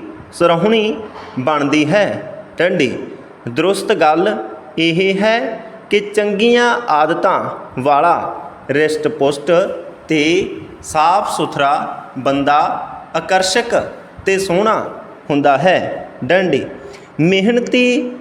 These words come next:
ਸਚਿਆਰਾ, ਜਗਿਆਸੂ, ਹਸਮੁਖ, ਮਿਲਨਸਾਰ, ਸਦਗੁਣੀ, ਦਰਦਮੰਦ, ਉੱਦਮੀ ਤੇ ਮਿੱਠੀ ਬੋਲਬਾਣੀ ਦਾ ਮਾਲਕ, ਮਾਨਵਤਾ ਨੂੰ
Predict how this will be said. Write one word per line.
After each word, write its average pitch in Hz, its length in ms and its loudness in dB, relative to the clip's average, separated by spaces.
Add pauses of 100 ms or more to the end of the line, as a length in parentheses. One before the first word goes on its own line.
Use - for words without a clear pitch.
(360)
ਸਚਿਆਰਾ, 190 960 4 (180)
ਜਗਿਆਸੂ, 160 800 2 (420)
ਹਸਮੁਖ, 190 580 2 (600)
ਮਿਲਨਸਾਰ, 175 1000 2 (280)
ਸਦਗੁਣੀ, 180 840 2 (380)
ਦਰਦਮੰਦ, 190 920 2 (440)
ਉੱਦਮੀ 226 600 2 (380)
ਤੇ 196 100 4
ਮਿੱਠੀ 196 480 2
ਬੋਲਬਾਣੀ 160 760 2 (300)
ਦਾ 151 140 2
ਮਾਲਕ, 165 760 2 (300)
ਮਾਨਵਤਾ 185 920 2 (280)
ਨੂੰ 214 500 4